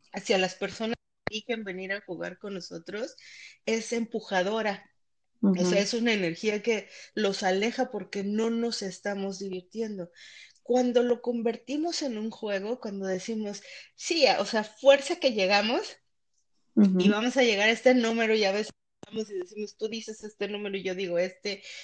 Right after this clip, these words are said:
Speaker 1: y tiene que ser un número cerrado", y este tipo de,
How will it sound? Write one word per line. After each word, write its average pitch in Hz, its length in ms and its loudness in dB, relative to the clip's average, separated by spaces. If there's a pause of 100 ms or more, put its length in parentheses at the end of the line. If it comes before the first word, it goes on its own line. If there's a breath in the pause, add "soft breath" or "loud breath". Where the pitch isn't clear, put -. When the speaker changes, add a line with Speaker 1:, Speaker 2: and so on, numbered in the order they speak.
(140 soft breath)
Speaker 1:
y 214 100 -4
tiene 233 240 4
que 220 80 -4
ser 208 200 -4
un 202 140 -4
número 196 300 -2
cerrado", 190 920 0
y 214 180 2
este 254 280 -2
tipo 262 400 -2
de, 202 360 0